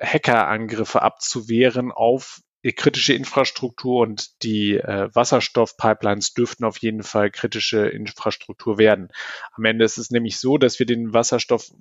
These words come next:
wahrscheinlich nur bedingt hier in Deutschland herstellen werden. Wir werden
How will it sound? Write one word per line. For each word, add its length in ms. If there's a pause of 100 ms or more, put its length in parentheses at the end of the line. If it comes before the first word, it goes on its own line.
(140)
wahrscheinlich 560
nur 140
bedingt 420
hier 380
in 120
Deutschland 380
herstellen 500
werden. 220
Wir 140
werden 340